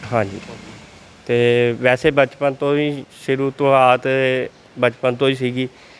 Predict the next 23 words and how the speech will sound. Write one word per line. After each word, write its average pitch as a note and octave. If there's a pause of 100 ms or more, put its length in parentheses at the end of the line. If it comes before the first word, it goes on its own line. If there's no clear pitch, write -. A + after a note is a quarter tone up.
(160)
ਵੀ C3
ਚਲੋ C3 (340)
ਬਜ਼ੁਰਗਾਂ B2
ਦਾ B2+
ਆਉਣ A#2
ਜਾਣ A#2+
ਸੀ। A#2+ (540)
ਬਜ਼ੁਰਗ A#2+
ਤੋਂ B2 (380)
ਮਤਲਬ A#2+
ਜਿਵੇਂ A#2 (280)
ਨਿਆਣਪੁਣੇ B2
'ਚ A#2+
ਮੇਲਾ A#2
ਵੇਖਣ A#2+
ਆਉਣਾ A2+
ਕਰਨਾ, A2+
ਕਾਫੀ A2+
ਲਗਨ A#2
ਵੱਧਦੀ A2+
ਗਈ, A2+
ਵੱਧਦੀ A2
ਗਈ। A2+